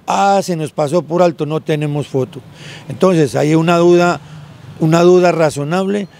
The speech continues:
de que mi hijo en realidad y nosotros lo que estoy luchando es por eso, porque se diga la verdad de las cosas, no que cojan a una persona, que la carguen. Y yo ya estuve en la Procuraduría,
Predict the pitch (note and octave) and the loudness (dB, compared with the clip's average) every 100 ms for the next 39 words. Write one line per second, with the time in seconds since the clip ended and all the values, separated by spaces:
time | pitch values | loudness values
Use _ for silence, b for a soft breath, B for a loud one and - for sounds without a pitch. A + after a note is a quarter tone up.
0 | B B2 C#3+ - D3+ C#3 C#3+ E3 E3 E3+ | B -2 -2 2 0 2 2 2 2 0
1 | D3 C#3+ C#3+ D3+ D#3+ E3 - D#3+ C#3 B2+ | 0 0 0 0 0 -2 -4 -2 0 0
2 | D#3 D#3 E3+ D#3+ - B B C3+ C#3+ C3 | 0 0 -2 -2 -6 B B -2 0 0
3 | E3+ D#3+ E3 F3 E3+ D#3 D#3+ D#3+ - - | 0 2 2 0 0 0 -2 -2 -6 -2
4 | C#3 D#3+ C3 A2 B B D3+ C3+ C#3+ A#2+ | 2 2 0 -8 B B -4 -2 -2 0
5 | C#3 D#3+ E3 D#3+ D3 C3+ D3+ D#3 D3+ - | 0 2 2 2 0 -2 0 0 -2 -2
6 | E3 C#3 A#2+ B B B C#3+ D#3+ E3 F3 | -2 -2 -6 B B B 0 0 2 0
7 | F3 F3+ F3 E3+ E3 E3 E3+ - C#3 A2+ | 2 2 4 2 0 -2 -2 -2 -4 -2
8 | E3+ E3+ F3 E3+ - B B B B - | -2 -2 -6 -10 -20 B B B B -20
9 | - - - - - - - - - - | -20 -20 -20 -20 -20 -20 -20 -20 -18 -16
10 | - - - - - - F3+ E3 D#3 G3 | -16 -16 -16 -16 -6 -2 0 -2 -2 -4
11 | G3+ F#3+ F#3+ - D#3+ D#3+ D#3+ D#3 F3+ E3 | -2 -4 -6 -8 -8 -4 -4 -4 -4 -4
12 | E3 D3+ E3 D3 D#3 D3 C#3+ D#3+ F#3+ F#3+ | -2 -4 -6 -10 -6 -4 -2 0 0 -2